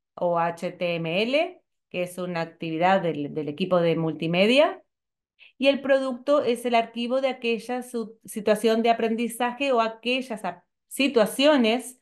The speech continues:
hay siempre más de una, que se localiza en una unidad curricular. Y la producción del libro didáctico digital. ¿Por qué ponemos separados esos dos archivos? Porque estas dos multimedias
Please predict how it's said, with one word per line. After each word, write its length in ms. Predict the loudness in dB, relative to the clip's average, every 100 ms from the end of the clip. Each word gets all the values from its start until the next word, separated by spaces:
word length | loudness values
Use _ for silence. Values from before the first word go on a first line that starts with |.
| _ _ _ _ _
hay 160 | -6 -6
siempre 340 | -4 -2 0
más 180 | 2 4
de 120 | 4
una, 540 | 6 6 4 4 0 _ _ _ -6
que 160 | -4
se 160 | -2 0
localiza 520 | 2 0 -2 -2 -4
en 100 | -2
una 220 | -2 -2
unidad 680 | -4 -4 -4 0 0 -2 -6 _
curricular. 640 | -10 -8 -6 -2 -2 -2
Y 140 | -2 0
la 140 | 2
producción 500 | 2 -2 -2 -2 0
del 180 | 0 -2
libro 360 | -4 -2 -2 -2 _ -8
didáctico 580 | 0 0 0 -6 -6
digital. 640 | -6 -6 -8 -4 -4 -4 -10 _ _ _ _ _ -20 _ -2
¿Por 320 | -2 -2 -6
qué 560 | 0 4 4 2 -4 _ _ _ _ -20 _
ponemos 440 | 0 2 2 0
separados 840 | -4 -10 -8 0 4 6 6 4 0
esos 200 | -4 -4
dos 180 | -4
archivos? 720 | -4 -6 -6 -6 -2 -2 -4 -8 -20 -20 _
Porque 360 | -4 -2 0 0
estas 300 | 2 2 2
dos 300 | 0 0 -4
multimedias 920 | -6 -6 -4 -2 0 0 0 0 -4